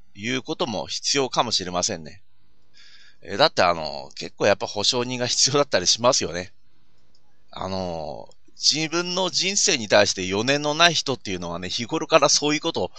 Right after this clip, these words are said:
を考えてますよね。それで手を打ってますよね。え、ですから、まあ、いざっていう時に右往左往しないんですよね。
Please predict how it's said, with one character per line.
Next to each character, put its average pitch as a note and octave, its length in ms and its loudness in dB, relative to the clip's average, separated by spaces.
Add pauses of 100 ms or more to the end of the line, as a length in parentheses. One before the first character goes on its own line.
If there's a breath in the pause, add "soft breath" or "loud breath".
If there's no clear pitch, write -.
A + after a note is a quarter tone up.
(260 loud breath)
を D#2 100 -8
考 F3+ 480 2
え D#3+ 120 4
て G2 200 2
ま F2+ 160 0
す - 120 0
よ E2+ 140 -2
ね。 A#2 160 0
そ D3 160 0
れ D3 100 2
で D3 260 6
手 F#3 260 2
を C3+ 160 4
打 C3+ 80 -2
っ - 20 -2
て - 180 -4
ま E2+ 160 0
す - 100 2
よ D#2 100 -12
ね。 G2+ 180 -4 (360 loud breath)
え、 A#2+ 100 -2
で D#3+ 100 4
す - 120 6
か F#3 100 2
ら、 B2+ 80 6
ま A#2+ 140 4
あ、 - 20 6
い C3 80 2
ざ D3+ 140 8
っ C#3+ 60 2
て - 120 -6
い A2+ 40 2
う G2+ 40 0
時 F#2+ 240 -4
に F2+ 140 -4
右 F#2+ 100 -6
往 C3+ 120 2
左 C3 180 6
往 F2 140 4
し G#2 200 6
な A2+ 120 2
い C3 40 -4
ん A2 40 -8
で E2 100 -8
す - 100 -2
よ C#2+ 100 -10
ね。 F#2 180 -6